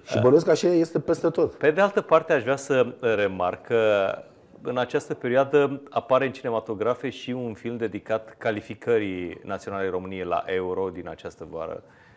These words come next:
Speaker 2: Un film care, sigur, a fost, uh, uh, comandat de Federația Română de Fotbal.
Speaker 1: Foarte frumos. O să, sunt curios să-l, am văzut imaginea așa, da, imagini interesante.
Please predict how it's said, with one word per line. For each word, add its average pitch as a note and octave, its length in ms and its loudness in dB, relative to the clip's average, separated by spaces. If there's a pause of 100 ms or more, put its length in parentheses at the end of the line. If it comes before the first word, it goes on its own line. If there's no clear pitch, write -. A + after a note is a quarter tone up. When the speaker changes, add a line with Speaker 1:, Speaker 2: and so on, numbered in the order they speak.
(300)
Speaker 2:
Un F#2+ 120 -14
film F#2+ 200 -14
care, F2+ 240 -4
sigur, F#2+ 260 -8
a E2+ 60 -2
fost, - 400 -12
uh, D#2+ 400 -6 (760)
uh, C#2 200 -10 (240)
comandat G#2 640 0
de F#2+ 60 -10
Federația F#2 460 -6
Română F2+ 320 -6
de F2 60 -8
Fotbal. E2 540 -8 (220)
Speaker 1:
Foarte E3+ 260 -2
frumos. - 380 -12 (1200)
O A#2 60 0
să, - 200 -10
sunt C3 180 -6
curios F3 220 2
să-l, E2 540 0
am A2 140 -2
văzut D3+ 180 0
imaginea F#2+ 400 0
așa, F2 160 -4
da, F3+ 160 -2
imagini C#3 380 -2
interesante. D3 640 -6